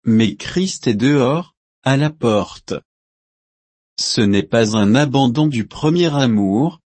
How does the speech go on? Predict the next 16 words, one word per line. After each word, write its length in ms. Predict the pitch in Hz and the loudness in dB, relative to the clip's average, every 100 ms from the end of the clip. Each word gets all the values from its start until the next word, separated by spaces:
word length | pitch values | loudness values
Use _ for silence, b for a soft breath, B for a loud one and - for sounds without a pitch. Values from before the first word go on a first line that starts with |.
| _ - | _ -14
c'est 260 | - - 123 | -8 -2 -2
bien 240 | 117 147 | 0 -2
pire 400 | 147 113 101 - | -2 -4 -4 -4
que 140 | - | -2
cela. 520 | 151 - 127 107 92 92 _ _ _ _ _ _ _ _ _ _ _ | -2 0 0 0 -2 -8 _ _ _ _ _ _ _ _ _ _ _
C'est 320 | - - 135 | -14 -4 0
l'indifférence 1300 | 127 147 156 160 160 151 151 139 131 147 170 170 - | 2 2 2 0 -2 -2 2 2 4 2 2 0 0
envers 580 | 151 120 110 131 131 123 | 0 0 2 2 2 0
lui, 580 | 101 101 107 127 180 - _ _ _ | 0 2 4 4 0 -8 _ _ _
avec 400 | - 123 127 120 | -2 0 0 0
un 160 | 135 131 | 0 2
manque 380 | 131 120 107 - | 2 0 -2 -2
total 560 | 143 139 - 143 160 | -2 -2 -2 -2 0
de 120 | 131 113 | 0 0
discernement 880 | 107 147 147 175 151 151 135 131 147 | 0 -2 -2 -2 0 2 2 0 -2
spirituel. 1120 | - - 156 156 151 131 107 92 78 69 | -4 -2 0 0 -2 0 0 0 -2 -6